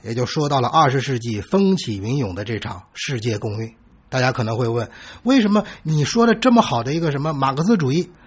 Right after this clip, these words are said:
给人类却带来了如此深重的苦难呢？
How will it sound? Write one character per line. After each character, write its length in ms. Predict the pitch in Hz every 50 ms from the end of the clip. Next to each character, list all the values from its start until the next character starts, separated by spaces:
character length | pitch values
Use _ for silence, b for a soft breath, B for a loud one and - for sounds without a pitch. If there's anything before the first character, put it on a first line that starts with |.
| b b
给 180 | b - 165 151
人 260 | 139 123 139 143 185
类 240 | 214 247 240 196 165
却 160 | - - 165
带 200 | 160 - 220 196
来 140 | 165 143 139
了 220 | 151 156 147 131
如 340 | 113 107 113 143 208 233 233
此 240 | - - - 120 104
深 320 | - - - 226 226 226
重 180 | 220 233 202 160
的 140 | 120 107 95 - -
苦 200 | - - 120 113
难 240 | 151 170 175 156 139
呢？ 160 | 127 113